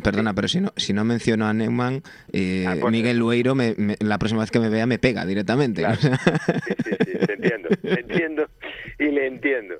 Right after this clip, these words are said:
Speaker 2: Sí, sí, bueno, a ver, hay cosas ahí como, como bueno, pues, eh, lo que hablábamos de Newman y, y, y muchas otras cosas que en el cartel que se van como que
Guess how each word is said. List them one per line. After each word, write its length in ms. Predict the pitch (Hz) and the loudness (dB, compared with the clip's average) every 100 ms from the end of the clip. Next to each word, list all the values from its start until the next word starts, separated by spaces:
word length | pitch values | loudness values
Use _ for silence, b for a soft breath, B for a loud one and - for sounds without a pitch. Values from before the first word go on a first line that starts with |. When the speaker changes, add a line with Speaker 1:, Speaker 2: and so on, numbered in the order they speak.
| - | -6
Speaker 2:
Sí, 140 | 160 | -4
sí, 200 | 165 170 | 0 -2
bueno, 200 | 127 139 | 0 -2
a 120 | 95 104 | 0 -2
ver, 180 | 107 90 | -2 -4
hay 160 | 98 | -6
cosas 340 | 113 104 113 110 | -6 -4 -4 -4
ahí 160 | 107 | -6
como, 340 | 107 113 107 90 - B B - | -6 -10 -10 -10 -16 B B -18
como 220 | - 98 87 | -10 -10 -6
bueno, 200 | 104 80 | -6 -6
pues, 140 | - - - | -16 -20 -20
eh, 180 | 73 76 | -18 -14
lo 60 | |
que 80 | 85 | -6
hablábamos 320 | 92 92 92 | -4 -4 -6
de 80 | 92 | -8
Newman 580 | 98 113 117 120 120 120 | -6 -6 -2 -2 -2 -4
y, 120 | 101 95 | -8 -10
y, 260 | 95 95 87 _ B B - | -10 -12 -12 _ B B -14
y 160 | 104 | -12
muchas 480 | 92 120 127 156 139 | -10 -6 0 0 0
otras 260 | 147 143 143 | 0 0 0
cosas 300 | 151 151 156 | -2 -2 -4
que 120 | 123 | -6
en 100 | 110 | -4
el 140 | 113 | -4
cartel 360 | 110 110 143 131 | 0 0 0 -4
que 80 | 104 | -4
se 80 | 110 | -6
van 140 | 127 | -6
como 380 | 135 135 131 117 B B B _ _ | -4 -4 -4 -6 B B B _ _
que 280 | - 110 | -10 -8